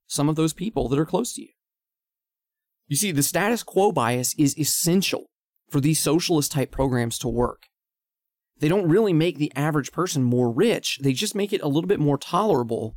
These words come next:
for them to be poor. We saw the same things during the war efforts. We all have to ration our goods, and our women have to work in the factories, and we have to be careful not to use too much gasoline, because we are doing our part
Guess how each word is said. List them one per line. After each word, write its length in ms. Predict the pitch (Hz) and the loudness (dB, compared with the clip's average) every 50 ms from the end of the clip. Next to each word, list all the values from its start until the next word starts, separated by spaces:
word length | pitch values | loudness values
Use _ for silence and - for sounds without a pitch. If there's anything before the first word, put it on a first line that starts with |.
| - | -12
for 140 | - - 135 | -8 -4 -2
them 180 | 123 131 127 127 | 0 2 2 0
to 80 | 120 - | 0 -2
be 140 | 120 120 113 | -6 -8 -6
poor. 440 | - - - 131 123 117 - - _ _ _ _ _ _ _ _ _ _ _ _ _ _ _ _ _ _ _ _ _ _ _ _ _ _ _ _ _ _ _ _ _ _ _ - | -2 -2 -2 -2 -2 -4 -6 -8 _ _ _ _ _ _ _ _ _ _ _ _ _ _ _ _ _ _ _ _ _ _ _ _ _ _ _ _ _ _ _ _ _ _ _ 0
We 140 | 139 143 151 | 2 2 4
saw 340 | - - 175 165 180 190 175 | 4 2 2 2 4 4 4
the 100 | 160 156 | 2 2
same 320 | - - 165 170 170 156 | 2 2 2 2 2 2
things 480 | - - 175 185 180 151 139 123 123 123 | 0 0 0 0 2 2 0 0 -2 -4
during 460 | 120 - 131 139 147 151 147 143 139 | -4 -2 0 2 2 2 4 4 4
the 80 | 131 | 2
war 340 | 117 113 120 135 165 160 - | 2 0 0 0 0 0 0
efforts. 460 | 113 101 - - - - - - - - _ _ _ _ _ _ - | -2 -6 -8 -10 -14 -12 -12 -12 -12 -14 _ _ _ _ _ _ -4
We 80 | 120 131 | 0 2
all 120 | 151 165 | 2 2
have 120 | 170 170 | 2 0
to 80 | - 156 | 0 0
ration 380 | 135 147 165 180 - - 175 147 | 0 0 0 0 -2 0 0 0
our 80 | 151 | 0
goods, 360 | 131 160 160 131 - - - | 2 2 0 0 0 -2 -4
and 80 | 120 120 | -4 -2
our 140 | 117 127 123 | -2 0 0
women 240 | 120 147 170 160 139 | 0 2 2 2 2
have 160 | 139 143 139 | 0 0 0
to 60 | 143 | 0
work 180 | 131 143 139 151 | 0 0 0 0
in 60 | 123 | -2
the 60 | 123 | -2
factories, 520 | - 143 143 147 135 - 127 - - - | -2 -2 -2 -2 -2 -4 -6 -6 -4 -4
and 80 | 123 120 | -2 -2
we 60 | 123 | 0
have 100 | 131 131 | -2 0
to 60 | 147 | 0
be 80 | 151 143 | -2 -2
careful 280 | - - 175 160 165 156 | 0 0 -2 0 0 0
not 140 | 147 143 | -2 -2
to 80 | - 139 | -2 -2
use 160 | 147 151 147 | -2 -2 -2
too 140 | - - 151 | 0 0 0
much 160 | 139 127 - | 0 0 0
gasoline, 580 | - 127 127 127 - 135 131 131 123 - - - _ | -2 -2 -2 -2 -2 -2 -2 -4 -4 -6 -10 -16 _
because 240 | - 120 131 135 120 | -8 -4 -2 -2 0
we 220 | 113 127 160 196 190 | 2 2 2 4 4
are 100 | 170 135 | 2 4
doing 260 | 117 151 180 185 170 | 4 2 2 2 2
our 140 | 156 151 143 | 2 0 -2
part 360 | - - 139 127 117 - | -2 0 0 0 -2 -4